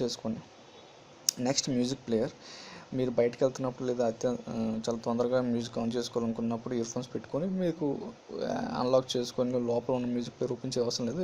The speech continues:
ఈ లాక్ స్క్రీన్ డిఫాల్ట్గా సెపరేట్ కొత్త ఇంటర్ఫేస్తో లాక్ స్క్రీన్ మ్యూజిక్ ప్లేయర్ ఇస్తుంది. ఇక్కడ ఆల్బమ్స్ మీద టచ్ చేస్తే ఆల్బమ్స్ ఓపెన్ అవుతాయి. ఆర్టిస్ట్,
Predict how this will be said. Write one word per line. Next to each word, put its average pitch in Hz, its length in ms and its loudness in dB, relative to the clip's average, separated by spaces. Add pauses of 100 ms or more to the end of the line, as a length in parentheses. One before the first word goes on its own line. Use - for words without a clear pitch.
(140)
ఈ 131 260 0
లాక్ - 220 4
స్క్రీన్ 160 240 0 (120)
డిఫాల్ట్గా 139 460 6
సెపరేట్ 147 380 2 (100)
కొత్త 131 240 0 (100)
ఇంటర్ఫేస్తో 131 560 -2
లాక్ - 180 -4
స్క్రీన్ 131 220 -4 (960)
మ్యూజిక్ 131 320 -2
ప్లేయర్ 123 220 2
ఇస్తుంది. 127 320 -4
ఇక్కడ - 120 -4 (120)
ఆల్బమ్స్ 135 300 0
మీద 131 120 -4
టచ్ 120 180 0
చేస్తే 131 240 -2
ఆల్బమ్స్ 127 300 -2
ఓపెన్ 123 180 -2
అవుతాయి. 135 260 -4
ఆర్టిస్ట్, 135 340 -4